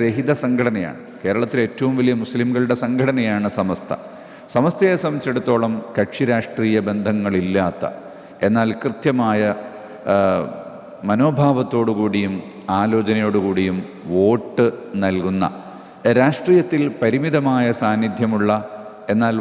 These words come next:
വളരെ വലിയ സ-, രാഷ്ട്രീയ ബോധമുള്ള ഒരു പ്രസ്ഥാനമാണ് സമസ്ത കേരള ജംഇയ്യത്തുൽ ഉലമ. സമസ്ത എപ്പോഴും ഈ നെ-, എടുക്കുന്നൊരു നിലപാട് തന്നെ ആ നിലക്കാണ്.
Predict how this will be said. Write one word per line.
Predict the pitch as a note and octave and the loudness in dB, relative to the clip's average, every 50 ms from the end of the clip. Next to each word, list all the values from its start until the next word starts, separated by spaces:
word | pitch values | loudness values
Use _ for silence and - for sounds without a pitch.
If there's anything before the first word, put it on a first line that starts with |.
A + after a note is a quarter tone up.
| G2 G2+ | 0 0
വളരെ | A2+ C3 C3+ C3+ B2+ A#2+ | 2 2 2 0 0 0
വലിയ | A#2 A2 A2 G#2 - | 0 0 -2 -2 -4
സ-, | - - F2+ | -6 -4 -2
രാഷ്ട്രീയ | G2+ G2+ G2+ - - A2+ A2+ A2 G#2+ F#2+ F2 F#2 | -2 -2 -2 -2 -2 -2 0 0 0 0 0 0
ബോധമുള്ള | G2 G#2+ A#2 A2 B2+ B2+ B2 A2+ G2+ G2 G2 F#2+ F#2+ - - - - - - - | 2 2 2 2 2 0 2 0 0 0 0 0 -2 -4 -8 -12 -16 -16 -8 -4
ഒരു | - G#2+ G#2+ A2+ | -4 -2 -2 -2
പ്രസ്ഥാനമാണ് | G#2+ G#2 - - G#2+ G#2 G2+ G2 G2 G2 F#2+ F#2 F#2 F2+ F#2 F2+ - - - - | -2 -4 -2 -2 -2 0 0 0 -2 -2 -2 -2 -2 -2 -4 -6 -8 -10 -12 -8
സമസ്ത | - F#2+ G2 F#2+ F#2 - G#2+ F2 | -6 -4 -4 -4 -4 -6 -4 -2
കേരള | F#2 F#2 F2+ F2 F2+ F2+ F2+ - - - - F2 D#2+ | -2 -2 -2 0 0 0 -2 -2 -4 -8 -10 -6 -4
ജംഇയ്യത്തുൽ | F#2 F#2 F#2+ - F#2+ F#2 F#2 E2+ - F2+ E2+ C#2+ E2+ | -2 -2 -2 -2 -2 -2 -2 -2 -2 -4 -2 0 0
ഉലമ. | F#2 F#2 F2 F2 E2+ - - - - - - - - - - - - - - - | 0 0 0 0 -4 -6 -8 -14 -18 -18 -18 -18 -16 -16 -16 -16 -16 -6 -2 0
സമസ്ത | F2 F#2+ G#2+ G#2 - - C3 A2+ G#2 G2+ | 2 2 0 0 0 2 2 4 4 2
എപ്പോഴും | - - G#2 G2+ G2+ G2 G2 G2 F#2+ F2+ - - - - - - - - - - | 0 0 2 4 4 4 2 0 -2 -4 -8 -10 -14 -18 -18 -20 -20 -12 -8 -6
ഈ | G#2 G2 G#2+ A2+ | -4 0 0 0
നെ-, | A2+ - - - - - - - - - - - - A#2 | 0 -2 -6 -12 -16 -18 -20 -20 -20 -20 -16 -4 0 0
എടുക്കുന്നൊരു | B2 D#3+ - - F3 E3 E3 D#3 D3 C3+ | 2 2 2 2 2 4 4 2 4 4
നിലപാട് | B2+ B2 B2+ C3 C#3+ D3+ D3 D#3 C#3+ | 4 6 6 6 4 4 4 2 2
തന്നെ | C#3 C3+ C3 C3 C3 - - - - - A#2 | 2 0 0 -2 -2 -4 -6 -12 -6 -2 0
ആ | B2+ C#3+ D3 | 0 2 2
നിലക്കാണ്. | C#3+ C3 A#2 - - G2+ D#2 B1 | 2 2 0 0 -2 -4 -4 -6